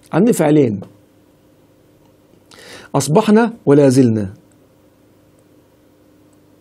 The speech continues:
مين فيهم تامة ومين فيهم ناقصة؟ نمسك واحدة واحدة.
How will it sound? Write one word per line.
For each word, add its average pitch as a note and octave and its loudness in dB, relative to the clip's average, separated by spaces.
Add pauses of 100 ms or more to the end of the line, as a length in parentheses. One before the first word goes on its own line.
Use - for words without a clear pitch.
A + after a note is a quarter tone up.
(1500)
مين G3+ 2
فيهم G#3 2
تامة G3 2
ومين D#3+ 0
فيهم D#3 -2
ناقصة؟ A#2+ -6 (1700)
نمسك F#3 -2
واحدة C#3+ -2
واحدة. G2+ -10